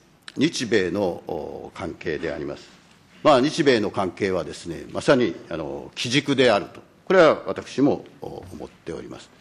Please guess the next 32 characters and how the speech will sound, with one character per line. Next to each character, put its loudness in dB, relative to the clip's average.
と -2
こ 4
ろ 8
が、 6
先 0
ほ 4
ど 2
も 6
あ 4
り 0
ま 0
し -10
た -4
よ -8
う -10
に、 -6
対 4
等 2
の 0
立 -2
場 4
に 2
な -6
ら -2
な -2
き -6
ゃ -6
な -10
ら -8
な -4
い -14
と。 -16